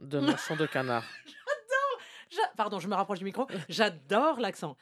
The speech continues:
Speaker 2: C'était de la daube.
Speaker 1: <laughs>
Speaker 2: Et on ne parle pas du dernier disque de
Speaker 1: <laughs> De
Speaker 2: <laughs>
Speaker 1: Ah, je suis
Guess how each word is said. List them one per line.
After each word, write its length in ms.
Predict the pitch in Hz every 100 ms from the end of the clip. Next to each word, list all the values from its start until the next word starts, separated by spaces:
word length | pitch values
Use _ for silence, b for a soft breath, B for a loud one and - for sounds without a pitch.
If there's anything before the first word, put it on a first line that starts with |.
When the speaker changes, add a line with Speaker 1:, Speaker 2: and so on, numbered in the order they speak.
| b
Speaker 2:
C'était 340 | - 175 - 196
de 120 | 170
la 200 | 156 143
daube. 460 | 131 123 131 127
Speaker 1:
<laughs> 440 | 180 160 - - -
Speaker 2:
Et 140 | 285
on 100 | 320
ne 100 | 320
parle 360 | 311 269 226 214
pas 400 | - 185 170 151 - -
du 160 | 202
dernier 500 | 190 196 214 202 202
disque 520 | 180 160 196 180 - 180
de 40 |
Speaker 1:
<laughs> 1000 | 285 160 - 240 320 - 254 196 - -
De 80 | 247
Speaker 2:
<laughs> 840 | 247 - - 285 - - 180 311
Speaker 1:
Ah, 120 | 294 277
je 40 |
suis 100 | 311